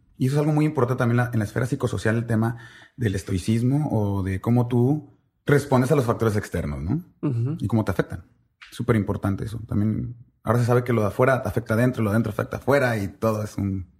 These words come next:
Speaker 1: Todo es
Speaker 2: Todo
Speaker 1: un
Speaker 2: está mezclado.
Speaker 1: Todo está mezclado, claro.
Speaker 2: Y entonces, a ver, recapitulando. Lo básico,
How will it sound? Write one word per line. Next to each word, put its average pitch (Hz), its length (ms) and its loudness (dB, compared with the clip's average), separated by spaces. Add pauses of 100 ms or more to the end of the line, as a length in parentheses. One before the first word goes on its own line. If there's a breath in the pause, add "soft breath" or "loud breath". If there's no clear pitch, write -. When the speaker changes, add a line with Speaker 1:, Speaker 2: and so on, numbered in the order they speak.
(300)
Speaker 1:
Todo 107 120 0
es 98 80 -6
Speaker 2:
Todo - 100 -2
Speaker 1:
un 92 60 -4
Speaker 2:
está 92 140 -2
mezclado. 120 580 -2
Speaker 1:
Todo 120 80 2
está 127 140 0
mezclado, - 420 -2
claro. 143 280 -2 (360)
Speaker 2:
Y 135 120 -2
entonces, 120 420 0
a 117 80 0
ver, 120 260 -4 (340)
recapitulando. 135 1040 -2 (1120)
Lo 120 120 -2
básico, 196 580 -2